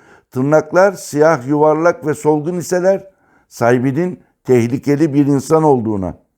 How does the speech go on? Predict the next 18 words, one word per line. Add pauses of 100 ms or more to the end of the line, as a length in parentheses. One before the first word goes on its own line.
(440)
Kısa
tırnaklar, (480)
mücadeleci
ve
tabiata (120)
alaycılık, (280)
muziplik, (680)
müteressitlik, (300)
tenkitçilik
işaretidir. (420)
Kısa
ve
sert
tırnaklar, (400)
hiddet
ve
şiddete, (680)
küçük